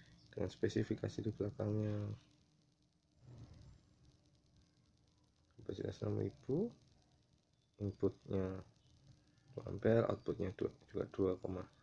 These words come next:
satu ampere, dengan L E D indicator, dan weightnya ini seratus lima puluh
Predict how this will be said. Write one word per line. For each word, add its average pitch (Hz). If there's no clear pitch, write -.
satu -
ampere, -
dengan 87
L -
E 95
D -
indicator, 107
dan 95
weightnya 95
ini 95
seratus 101
lima 101
puluh 90